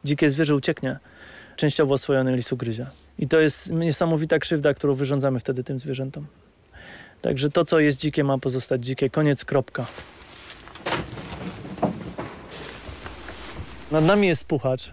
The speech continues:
gigantyczny, majestatyczny ptak, rozpiętość skrzydeł rzędu dwóch metrów,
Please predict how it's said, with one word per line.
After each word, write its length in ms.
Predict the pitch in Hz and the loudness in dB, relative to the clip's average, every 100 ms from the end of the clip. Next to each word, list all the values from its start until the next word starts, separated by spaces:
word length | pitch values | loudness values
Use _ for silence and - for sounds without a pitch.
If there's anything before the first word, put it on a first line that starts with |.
| 160 | -2
gigantyczny, 640 | 151 147 156 147 156 165 | 0 2 2 2 0 0
majestatyczny 640 | 151 147 - 143 143 - 127 | 0 0 0 -2 -2 -4 -6
ptak, 340 | - 127 127 | -2 -2 0
rozpiętość 500 | 135 - 143 131 127 | -4 -2 -2 0 -2
skrzydeł 360 | - 151 139 123 | -2 -2 0 2
rzędu 260 | 135 131 | 2 0
dwóch 240 | 123 135 117 | 2 0 2
metrów, 460 | 127 113 127 131 | 2 2 -2 -4